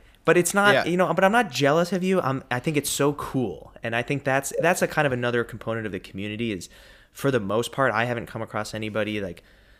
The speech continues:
Speaker 1: that is, you know, everybody's supportive and, and loves to, to see each other's work. But you have a, you're just, you've stratified yourself out of the pool,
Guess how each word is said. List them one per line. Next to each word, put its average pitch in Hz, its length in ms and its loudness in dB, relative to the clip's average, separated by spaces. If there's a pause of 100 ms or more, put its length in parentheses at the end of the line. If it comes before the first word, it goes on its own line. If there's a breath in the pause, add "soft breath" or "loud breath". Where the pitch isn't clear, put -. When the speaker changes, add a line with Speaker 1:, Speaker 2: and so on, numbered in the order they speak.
Speaker 1:
that 101 180 -2
is, 95 280 -8 (440 soft breath)
you - 80 -12
know, 98 160 -6
everybody's 120 460 0
supportive 107 760 -4
and, 85 400 -10
and 98 340 -8
loves 101 380 -2
to, 107 160 -6 (200)
to 110 120 -8
see 104 400 -6
each 110 220 -10
other's 98 260 -8
work. 101 320 -6
But 92 240 -6 (460 soft breath)
you 147 220 0
have 135 260 0
a, 110 240 0 (420)
you're 127 140 -4
just, 156 340 -2 (100)
you've 131 240 -2
stratified 127 720 0
yourself 104 440 -6
out 104 240 -2
of 98 160 -8
the 95 60 -10
pool, 123 600 -4